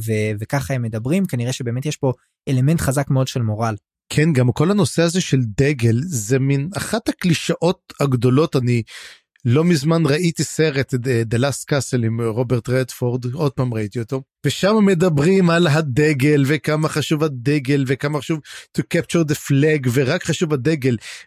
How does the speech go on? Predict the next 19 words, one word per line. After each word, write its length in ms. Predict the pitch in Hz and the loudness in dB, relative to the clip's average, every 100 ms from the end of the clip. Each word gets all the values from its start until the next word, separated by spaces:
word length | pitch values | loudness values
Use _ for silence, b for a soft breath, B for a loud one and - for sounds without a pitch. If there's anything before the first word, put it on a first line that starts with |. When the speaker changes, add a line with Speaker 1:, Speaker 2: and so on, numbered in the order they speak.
| - | -4
Speaker 2:
ואז 240 | 127 160 | -2 0
באמת 280 | 143 131 156 | 2 2 2
דייקר 380 | 135 151 - 147 | 0 0 0 0
מגיע 260 | 143 123 135 | 2 2 2
ואומר, 280 | 127 143 101 | 2 0 0
"וואו, 400 | 110 175 165 117 | 0 2 2 2
אתם 220 | - 120 | 0 -2
שומרים 460 | - 123 113 156 | -2 0 2 2
על 120 | 165 156 | 2 0
הדגל", 580 | 117 135 208 156 139 110 | 0 0 0 2 0 0
ואומרים 320 | 117 135 139 | 0 0 2
לו, 140 | 131 b b b _ _ _ _ _ 135 | 0 b b b _ _ _ _ _ 0
"מה 80 | |
אכפת 380 | 131 - 123 - | 0 0 -4 -4
לנו 180 | 117 113 | -4 -4
מהדגל? 640 | 104 107 107 107 107 117 | -4 -4 -2 -4 -2 -4
אתה 120 | 135 110 | -4 -2
חושב 140 | 147 | -2
שאכפת 260 | 131 - | -2 -2